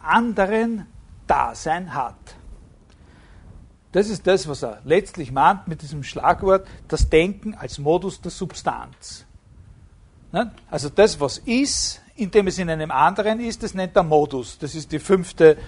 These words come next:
äh, fünfte Definition. Und der Modus verstehe ich das, was in einem anderen ist. Das Denken sozusagen als Modus der Substanz.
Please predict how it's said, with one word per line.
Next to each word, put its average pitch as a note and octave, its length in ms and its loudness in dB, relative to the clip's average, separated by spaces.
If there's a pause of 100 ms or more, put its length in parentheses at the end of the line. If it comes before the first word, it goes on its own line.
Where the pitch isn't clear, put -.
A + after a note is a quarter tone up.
(420)
äh, D3+ 300 6
fünfte E3+ 380 -4
Definition. D3 640 -2
Und C#3+ 140 -4
der D3 60 2
Modus E3 520 2 (460)
verstehe D#3+ 240 0
ich - 80 -4
das, E3 280 8
was E3+ 140 0
in F3+ 100 0
einem E3+ 220 0
anderen C#3+ 580 2
ist. B2+ 380 -12 (1600)
Das - 160 -18
Denken A#3 420 -2
sozusagen G3 400 -2 (340)
als D3 200 -6
Modus E3+ 400 2
der D#3+ 100 2
Substanz. - 840 -10